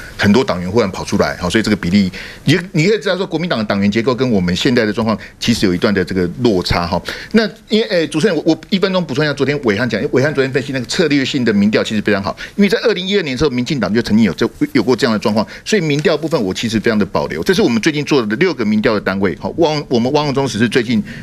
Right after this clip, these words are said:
呃，前天做出来的哈。那连续六个民调，韩国瑜是六连胜，好，这个都是他领先，排列组合都他赢哈。但是民调的时间不一样，调查的方法也不一样，加权方式也不一样，蓝绿的定义也不一样。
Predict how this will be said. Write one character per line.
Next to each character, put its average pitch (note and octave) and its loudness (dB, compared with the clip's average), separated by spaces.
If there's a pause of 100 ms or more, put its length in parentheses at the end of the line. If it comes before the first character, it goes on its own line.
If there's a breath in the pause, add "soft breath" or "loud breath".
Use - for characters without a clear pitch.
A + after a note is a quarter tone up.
呃， G2+ 2
前 - 0
天 B2 0
做 A2+ 0
出 G#2+ 0
来 D#2+ 0
的 D#2+ -10
哈。 D#2+ -8 (340 loud breath)
那 A3 2 (140)
连 G3+ 2
续 B3 -2
六 A3+ 2
个 G#3 0
民 D#3 -6
调， E3+ 0
韩 C#3 -4
国 C#3 0
瑜 B2 2
是 A#2+ 0
六 E3+ 2
连 A#2+ 0
胜， A#2 0
好， F2+ -6
这 A#2 -4
个 A#2 -2
都 E3 0
是 D#3+ 0
他 C#3+ 0
领 G#2+ 0
先， B2 0
排 A#2 -4
列 B2+ 2
组 G#2 -4
合 G2+ 0
都 A2+ 0
他 B2 0
赢 F2+ -4
哈。 F2+ -2 (280 loud breath)
但 A#3 2
是 G#3+ 0
民 E3 2
调 A#3+ 2
的 E3 0
时 C#3 -2
间 C#3+ 0
不 C#3 -2
一 A2+ 0
样， A2 0
调 G#3 0
查 C#3+ -4
的 B2+ 0
方 C3 -2
法 F#2 0
也 - -2
不 - -4
一 G#2+ 2
样， G2+ 0
加 F3 -2
权 C3+ -2
方 C3 -2
式 C3 -2
也 G2+ 2
不 A2 -2
一 G2+ 0
样， G2+ 0 (280 loud breath)
蓝 C3+ 2
绿 A3+ 4
的 C#3+ 0
定 C3+ -2
义 B2+ -2
也 G2 0
不 G2 -4
一 F2+ -4
样。 F#2 0